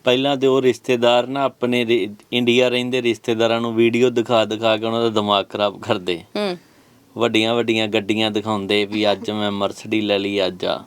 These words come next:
Speaker 2: ਹੂੰ।
Speaker 1: ਤੇ ਜੇ ਫਿਰ ਉਹਨਾਂ ਦਾ ਦਿਲ ਕਰਦਾ ਜਾਣ ਲਈ, ਤੇ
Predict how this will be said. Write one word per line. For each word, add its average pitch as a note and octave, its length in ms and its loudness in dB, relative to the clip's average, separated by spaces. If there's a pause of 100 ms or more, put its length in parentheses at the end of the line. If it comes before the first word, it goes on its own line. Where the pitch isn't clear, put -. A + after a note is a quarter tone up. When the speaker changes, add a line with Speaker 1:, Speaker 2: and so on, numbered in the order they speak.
(240)
Speaker 2:
ਹੂੰ। F#3 200 -6 (200)
Speaker 1:
ਤੇ A#2+ 80 -6
ਜੇ C3 220 4
ਫਿਰ C#3 140 -2
ਉਹਨਾਂ D3 280 0
ਦਾ D3+ 100 2
ਦਿਲ A#2+ 300 2
ਕਰਦਾ B2 380 0
ਜਾਣ A2+ 320 -2
ਲਈ, A2+ 280 0 (1160)
ਤੇ A#2+ 260 2